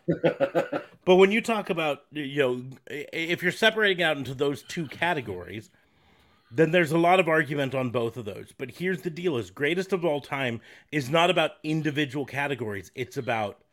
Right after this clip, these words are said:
Speaker 2: everything. And there have been very, very few people who do everything as well as,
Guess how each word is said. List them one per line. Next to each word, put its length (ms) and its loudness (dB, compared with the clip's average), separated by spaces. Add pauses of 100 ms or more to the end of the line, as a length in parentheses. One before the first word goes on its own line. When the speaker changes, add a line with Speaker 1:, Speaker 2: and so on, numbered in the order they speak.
(600)
Speaker 2:
everything. 800 0 (640)
And 220 6
there 200 10
have 180 4
been 220 0
very, 360 4
very 320 2
few 300 -6
people 580 -10 (1200)
who 200 -4
do 420 -2 (100)
everything 1120 0 (1080)
as 300 6
well 580 0 (1400)
as, 720 0